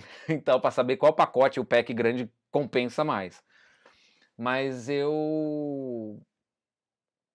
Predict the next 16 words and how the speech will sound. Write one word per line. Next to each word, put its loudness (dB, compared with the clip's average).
não -6
tenho 4
o -2
que -4
fazer. 2
Tem. -2
Ah, 2
a -2
gente -4
pode 2
boicotar. 0
Meu, -2
na -4
boa, -2
não -8
dá. 0